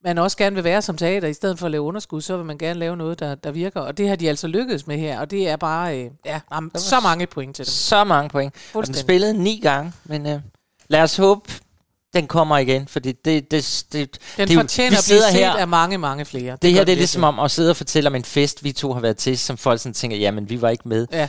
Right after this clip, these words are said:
Speaker 2: Men vi håber, den fest
Speaker 1: Ja.
Speaker 2: kommer igen. <laughs>
Speaker 1: Nej, men jeg synes også, fordi at der er mange, der,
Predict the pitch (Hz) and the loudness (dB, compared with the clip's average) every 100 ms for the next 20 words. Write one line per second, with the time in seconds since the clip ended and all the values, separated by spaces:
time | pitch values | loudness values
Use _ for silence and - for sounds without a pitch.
0 | - 135 139 127 151 175 160 120 - 123 | -4 -2 0 4 4 4 2 2 0 0
1 | 113 - 190 165 160 208 - 127 - 262 | 2 2 2 4 6 4 4 0 2 2
2 | 190 226 277 254 254 - 339 339 262 170 | 4 4 4 4 4 4 2 2 2 2
3 | 233 - 285 240 196 196 190 202 262 185 | 0 2 4 4 4 4 6 4 4 2
4 | 180 | 2